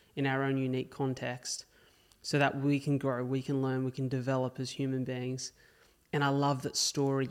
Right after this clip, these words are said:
and conversation can do that for us. And I had an absolute platter of very valuable, very interesting, very kind, amazing human beings to learn from this year.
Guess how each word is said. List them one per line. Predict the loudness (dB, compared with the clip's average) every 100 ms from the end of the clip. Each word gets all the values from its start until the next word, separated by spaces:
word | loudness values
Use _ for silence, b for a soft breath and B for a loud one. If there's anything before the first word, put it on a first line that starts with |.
| -4
and | -8
conversation | -2 -2 0 0 0 0 -2
can | 0
do | 0 0
that | -2 -4
for | -6 -4
us. | -4 -6 -8 _ -2 4
And | 6
I |
had | 6 6 4 0 B B B B 0
an | 2
absolute | 2 2 0 2 2 -2
platter | -4 0 0 0 -6 -8 -18 _ b b b b -2
of | 0 0 -4
very | -6 2 4 4 4
valuable, | 2 2 2 0 0 -2 -4
very | -4 2 2 2
interesting, | 0 -2 -6 -4 -2
very | 0 -2
kind, | -4 -2 0 0 0 -4 b b b b b -2
amazing | 4 6 6 6 2
human | 2 0 -2
beings | -2 -2 -4
to | -4
learn | -4 -2 -4
from | -4 -2
this | -2 -4 -4
year. | -4